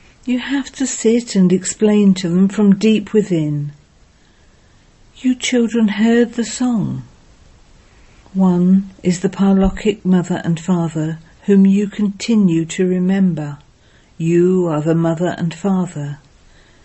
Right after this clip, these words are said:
He is the creator of the world.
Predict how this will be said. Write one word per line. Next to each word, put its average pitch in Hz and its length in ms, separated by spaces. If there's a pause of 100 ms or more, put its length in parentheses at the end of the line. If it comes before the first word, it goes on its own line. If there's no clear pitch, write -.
(360)
He 226 500
is 175 160
the 190 80
creator 214 640
of 202 260
the 220 120
world. 175 800